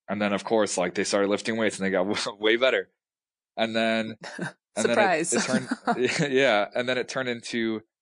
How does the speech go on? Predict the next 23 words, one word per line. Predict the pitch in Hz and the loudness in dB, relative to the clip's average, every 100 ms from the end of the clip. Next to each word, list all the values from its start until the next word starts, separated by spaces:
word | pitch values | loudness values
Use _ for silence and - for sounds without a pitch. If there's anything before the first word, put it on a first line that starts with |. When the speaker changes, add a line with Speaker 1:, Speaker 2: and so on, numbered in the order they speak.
| _ - | _ -6
Speaker 1:
like, | 101 - | -6 -4
more | 117 120 | -2 -2
specific | 117 - 123 - 143 127 110 - | -2 -2 -2 0 0 0 -4 -4
of | 110 | -4
a | 104 | -2
sport | - - 101 - | -4 -2 -2 -2
coach | - 80 - | -6 -4 -6
and | 101 | -6
just, | 104 | -2
like, | 92 | -2
sports | - - 107 - - _ | -2 -2 -2 -2 -8 _
specialization. | - - 107 107 101 110 - 92 92 _ _ _ _ _ | -4 -2 -2 0 2 2 0 -4 -8 _ _ _ _ _
And | 101 107 | -2 0
then | 107 | 0
it | - | -2
turned | - 113 | -2 -2
into, | 110 110 - 110 107 104 101 - _ _ _ _ _ | -2 -2 -2 2 2 2 0 -6 _ _ _ _ _
like, | 98 95 92 _ - | 2 2 0 _ -6
super | - 151 147 131 | -2 2 2 2
specific | - 123 - 120 120 - - _ _ | 2 0 0 0 0 0 -8 _ _
sport | - - - 123 120 - | -4 -4 -2 0 0 0
training, | - 123 123 101 87 90 _ _ _ _ _ - | -2 -2 -2 -2 -4 -8 _ _ _ _ _ -6
um, | 98 95 90 82 | -2 0 -2 -4